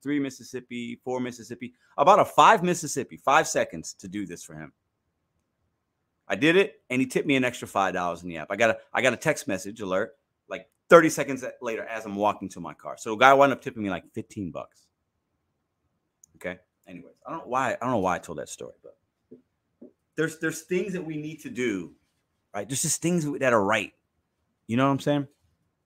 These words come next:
Okay, let's see. Uh, yesterday I had a pizza order and I delivered it, and the lady asked me if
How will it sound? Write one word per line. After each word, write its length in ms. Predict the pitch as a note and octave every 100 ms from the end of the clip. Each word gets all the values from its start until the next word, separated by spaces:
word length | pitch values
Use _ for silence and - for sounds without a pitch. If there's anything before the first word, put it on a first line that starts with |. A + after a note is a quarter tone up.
| _ _ _ _ _ _ _
Okay, 400 | D3+ F3+ - D3+
let's 220 | C3+ C#3 -
see. 380 | C3+ B2 G#2
Uh, 220 | G2+ G#2 G2+
yesterday 400 | A2 C#3 C#3 C3
I 20 |
had 140 | C3
a 20 |
pizza 300 | - D3 -
order 520 | C#3+ C3+ C3+ B2+ B2+ B2
and 140 | A2
I 60 | G#2+
delivered 340 | G#2 A2+ A2+
it, 160 | A2+ G#2+
and 140 | G2
the 60 | F#2
lady 420 | G2 G#2+ A2 G#2+
asked 280 | G#2 G2+ G#2
me 120 |
if 80 | G2